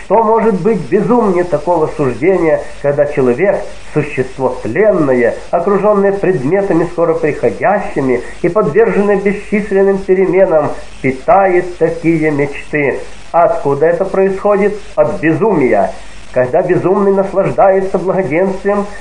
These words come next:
одерживает победы над врагами, удостоивается похвал и удивления, тогда он бывает хуже всех. Не ожидая перемены своего состояния, он неблагоразумно пользуется и счастьем, а подвергшись несчастью,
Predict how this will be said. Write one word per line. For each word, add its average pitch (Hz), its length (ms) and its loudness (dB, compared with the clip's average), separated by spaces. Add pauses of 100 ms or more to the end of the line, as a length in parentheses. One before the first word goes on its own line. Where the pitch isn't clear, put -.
(120)
одерживает 185 680 2
победы 190 400 2
над 185 240 2
врагами, 190 680 4 (220)
удостоивается 196 920 2
похвал 190 640 2
и 175 60 0
удивления, 175 800 2 (220)
тогда 160 360 2
он 170 120 2
бывает 147 420 2
хуже 127 320 0
всех. 123 420 -4 (460)
Не 208 100 2
ожидая 202 600 4
перемены 156 540 2
своего 143 360 0
состояния, 170 840 0 (240)
он 185 280 2
неблагоразумно 147 960 2
пользуется 175 840 2 (260)
и 156 60 0
счастьем, 120 840 -4 (240)
а 127 80 0
подвергшись 156 640 0
несчастью, 190 920 0